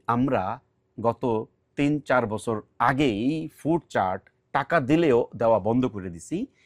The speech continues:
Instead আমরা আপনাকে অপারেশন ম্যানুয়ালটা দিয়ে দিচ্ছি, মানে আপনি আমার সাথে, আমাদের সাথে, আমাদের টিমের সাথে আপনি টোয়েন্টি ফোর সেভেন থাকতে পারবেন আপনার প্রবলেম সলভ হওয়া পর্যন্ত, typically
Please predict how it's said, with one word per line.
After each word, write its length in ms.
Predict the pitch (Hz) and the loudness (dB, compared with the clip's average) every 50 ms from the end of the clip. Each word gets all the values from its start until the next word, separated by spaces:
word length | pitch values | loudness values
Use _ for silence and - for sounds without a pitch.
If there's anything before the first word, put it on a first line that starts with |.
| _ _ _ - 139 | _ _ _ -2 2
Instead 640 | 147 170 165 - - - 196 196 175 147 127 117 110 - - | 2 2 2 0 0 4 6 8 8 8 6 4 2 -2 -4
আমরা 580 | - 110 117 135 151 165 131 107 113 139 - - _ - | -2 -2 0 2 2 4 4 4 4 4 2 -2 _ -2
আপনাকে 760 | 113 107 104 - _ 135 135 135 117 - 104 98 104 135 196 - _ _ _ _ _ _ _ _ | -2 0 -2 -2 _ -2 -2 -2 -2 -2 -6 -6 -6 -8 -10 -12 _ _ _ _ _ _ _ _
অপারেশন 560 | - 123 - - 180 175 175 160 - - 165 147 127 117 | 0 2 4 6 6 6 6 6 4 2 2 4 4 6
ম্যানুয়ালটা 640 | 127 135 139 151 151 151 147 127 - 120 107 104 - - | 6 6 6 8 8 8 6 6 4 0 0 0 -2 -4
দিয়ে 200 | 113 127 120 110 | -4 -2 -2 -2
দিচ্ছি, 320 | 92 95 90 - - - 87 87 98 | -2 -4 -8 -10 -14 -16 -14 -8 -6
মানে 200 | 104 107 110 113 | -4 -4 -2 0
আপনি 360 | 110 101 95 - 117 120 120 - - | 0 0 0 0 -4 -8 -8 -8 -8
আমার 260 | 98 95 101 131 143 | -6 -2 0 -2 -2
সাথে, 260 | - - 165 160 - 135 | -2 -6 -8 -6 -4 -4
আমাদের 300 | 107 98 104 107 135 139 | -4 -4 -4 -4 -4 -4
সাথে, 360 | - - 143 - - 202 240 - _ _ _ _ _ _ | -4 -6 -8 -6 -6 -6 -6 -8 _ _ _ _ _ _
আমাদের 340 | - 120 120 120 113 117 113 - _ | -4 -2 -2 -2 -2 -2 -4 -4 _
টিমের 260 | - 160 165 175 185 | 2 4 6 6 6
সাথে 480 | 160 - - 131 - - 98 95 123 175 - _ _ _ _ _ _ - | 6 4 0 -2 -2 -2 -4 -4 -4 -6 -8 _ _ _ _ _ _ 0
আপনি 380 | 110 110 - - 131 127 117 110 110 131 160 156 - | 0 0 0 0 0 0 2 2 2 0 -2 -4 -2
টোয়েন্টি 320 | - 139 131 123 113 135 123 | 0 0 0 0 -2 -4 -4
ফোর 200 | - 123 123 104 | -2 -2 -2 -2
সেভেন 560 | - - 131 131 127 110 107 104 117 127 127 - | 0 2 4 4 4 4 2 -2 -4 -8 -10 -6
থাকতে 280 | - 120 113 - - 127 92 | -4 -4 -2 -2 -2 -4 -4
পারবেন 360 | 92 87 80 90 110 147 185 220 - _ _ _ _ - | -6 -10 -8 -6 -6 -6 -6 -8 -12 _ _ _ _ -4
আপনার 360 | 98 92 - - 110 104 92 | -4 -4 -4 -2 -2 -2 -2
প্রবলেম 440 | 90 _ - 110 101 95 98 110 127 131 - - | 0 _ 4 4 4 4 2 -2 -4 -6 -6 -4
সলভ 180 | 117 107 104 87 | -4 -4 -4 -4
হওয়া 120 | 104 95 | -6 -8
পর্যন্ত, 500 | 90 - 101 92 85 87 82 - - 92 92 _ _ - | -6 -6 -8 -8 -8 -10 -14 -16 -16 -18 -20 _ _ -4
typically 480 | 135 - 139 120 - 123 120 139 170 | -4 -2 -4 -4 -2 -2 -2 -2 -4